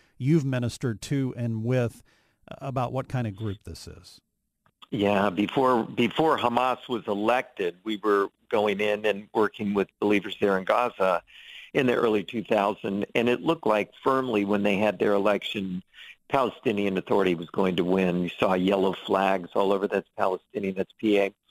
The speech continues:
Speaker 2: Uh, but then right before the election, I drove in, I was with a pastor in the Gaza Strip,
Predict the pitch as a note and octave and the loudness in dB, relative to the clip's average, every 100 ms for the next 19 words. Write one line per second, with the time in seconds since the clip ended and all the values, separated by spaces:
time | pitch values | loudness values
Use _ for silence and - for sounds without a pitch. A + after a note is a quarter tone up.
0 | - - - - - - G#2+ G#2 - C#3+ | -20 -20 -20 -20 -4 -2 0 0 -2 -4
1 | C3+ G#3+ F#3+ C#3+ F3+ D#3+ C3+ C#3 B2 G#2+ | 0 0 2 2 0 -4 -6 -2 -2 0
2 | G#2 B2 F#3 - G2+ F2 F#2 - G2 F2+ | 2 2 -2 -6 -4 -4 -4 -2 0 0
3 | F#2 - - G#2 F#2+ G#2 G#2+ F#2 - A2+ | 0 -2 -2 0 2 2 0 -2 -2 0
4 | G#2 A2+ F#2+ G#2+ G2+ G2+ - A2 G2+ F#2 | 2 0 0 0 -2 -2 -4 -4 -2 0
5 | G2+ G2 - - - D#3 E3 | 0 0 -4 -16 -4 -2 -2